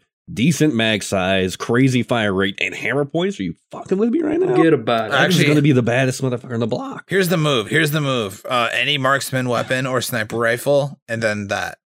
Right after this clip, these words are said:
Speaker 2: Agreed. Or
Speaker 3: Right?
Speaker 2: wingman,
Speaker 3: Because
Speaker 2: R E forty-five. Pistol
Speaker 3: Ooh.
Speaker 2: meta.
Speaker 1: Yeah, winger R E forty-five.
Speaker 2: Pistol meta,
Speaker 3: Pistol,
Speaker 2: baby.
Speaker 3: akimbo, akimbo.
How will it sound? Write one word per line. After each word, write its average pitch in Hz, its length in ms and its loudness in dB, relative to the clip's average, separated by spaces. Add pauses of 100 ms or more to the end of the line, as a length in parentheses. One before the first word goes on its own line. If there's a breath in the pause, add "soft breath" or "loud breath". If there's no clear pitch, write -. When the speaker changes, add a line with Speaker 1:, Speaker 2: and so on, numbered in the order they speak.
(120)
Speaker 2:
Agreed. 113 380 -6 (360)
Or 110 60 -2
Speaker 3:
Right? 127 180 2
Speaker 2:
wingman, 120 580 -2
Speaker 3:
Because 139 360 0
Speaker 2:
R 113 60 -4
E 117 40 -8
forty-five. 117 500 -8 (140)
Pistol 165 460 4
Speaker 3:
Ooh. - 60 4
Speaker 2:
meta. 120 440 2 (140)
Speaker 1:
Yeah, 87 420 2
winger 98 420 4
R 87 140 2
E 92 80 2
forty-five. 90 680 -4
Speaker 2:
Pistol 185 280 -6
meta, 165 160 0
Speaker 3:
Pistol, 156 300 4
Speaker 2:
baby. 160 260 4
Speaker 3:
akimbo, 147 880 -2
akimbo. 156 680 2